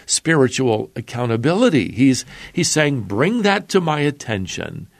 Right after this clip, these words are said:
because David wants to be made right. Well, now here in Psalm one forty-two,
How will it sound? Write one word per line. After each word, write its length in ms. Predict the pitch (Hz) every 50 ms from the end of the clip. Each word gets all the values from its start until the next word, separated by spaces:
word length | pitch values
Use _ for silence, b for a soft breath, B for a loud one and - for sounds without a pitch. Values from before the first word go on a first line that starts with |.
| b b b b
because 300 | - 123 117 101 92 98
David 400 | 101 110 107 117 110 123 127 110
wants 360 | 95 101 101 101 101 - -
to 100 | - 113
be 100 | 98 107
made 380 | 107 98 85 85 80 82 80 80
right. 520 | 78 82 82 76 69 65 - - _ - _ _ - - _ _ _ _ _ _ _ _ _ _ _ _ _ _ B B B B B B B B B
Well, 120 | - 175
now 120 | 196 202 190
here 240 | 180 226 254 240 214
in 460 | 196 185 165 151 131 120 127 - -
Psalm 400 | - - 151 139 123 113 127 -
one 320 | - - 123 127 117 117 107
forty-two, 1200 | - - - 131 123 101 95 - - - - - 214 233 220 139 101 85 80 - - - -